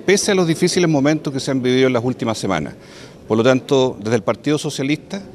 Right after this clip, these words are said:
nosotros cerramos filas con la Presidenta Bachelet en torno a todo lo que ella estime que deba hacerse para mejorar la gestión de gobierno. Segundo, respecto de lo que ha ocurrido en los últimos días y hoy la renuncia del ministro Burgos, la verdad es que hace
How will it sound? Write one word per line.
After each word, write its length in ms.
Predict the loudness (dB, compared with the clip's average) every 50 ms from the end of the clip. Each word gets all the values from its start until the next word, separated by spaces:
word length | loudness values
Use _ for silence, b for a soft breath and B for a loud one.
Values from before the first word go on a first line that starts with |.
| B B B B B B B B -6
nosotros 420 | -6 -4 -2 -2 -2 -2 -2 -4
cerramos 380 | -4 -2 0 2 2 2 0 -2
filas 280 | -2 -2 -2 -2 -2 -2
con 120 | -2 -4
la 60 | -4
Presidenta 420 | -4 -4 -6 -4 -6 -6 -4 -2 -2
Bachelet 400 | -2 -2 -2 -2 -2 -2 0 -2
en 100 | -2 -4
torno 320 | 0 -2 0 0 2 0
a 140 | 0 0 2
todo 240 | 2 2 2 4 2
lo 160 | 0 0 0
que 80 | 0
ella 180 | 0 2 2 0
estime 480 | 0 -4 -6 -4 -4 -2 -2 -2 -4 -2
que 140 | -2 0
deba 300 | 2 2 2 2 2 0
hacerse 560 | -2 -4 0 0 0 0 0 -6 -10 -10 -10 -6
para 200 | -4 -2 0 0
mejorar 380 | -2 -2 -2 -2 -2 0 -2
la 120 | -2 -4 -6
gestión 360 | -6 -10 -6 -2 -2 0 0
de 60 | 2
gobierno. 440 | 2 2 2 2 0 -2 -4 -10 B B B B B B B B B -10
Segundo, 640 | -2 0 2 4 4 4 2 0 -2 -4 -4 -4
respecto 680 | -4 -4 -6 -2 -2 -2 -2 -2 -6 -4 -4 -4 -4 -4 B B B B B B B B B -16 -8 0
de 120 | 2 4
lo 120 | 4 4 4
que 80 | 4
ha 40 | 2
ocurrido 300 | 2 2 2 4 4 4
en 60 | 4
los 100 | 4 4
últimos 380 | 2 0 0 -2 -4 -4 -2 -2
días 480 | 0 0 2 0 -2 -4 -10 -14 -16 -16 -12
y 180 | -8 -2 2 4
hoy 180 | 4 4 4
la 120 | 2 0 -2
renuncia 340 | 0 0 0 0 0 -2 -4
del 80 | -2
ministro 320 | 0 -2 -2 -2 -2 -4 0
Burgos, 540 | 2 2 2 2 0 -2 -6 -8 -14 -16 -18 B B B B B -2
la 140 | 2 2 2
verdad 380 | 4 2 2 0 0 0 -4 -8 -14 -20 -20 -20 -20 -20 -20 -8 -6 -6
es 80 | -6
que 180 | -2 0 2 2
hace 500 | 2 0 -2 -2 -2 -4 -4 -6 -12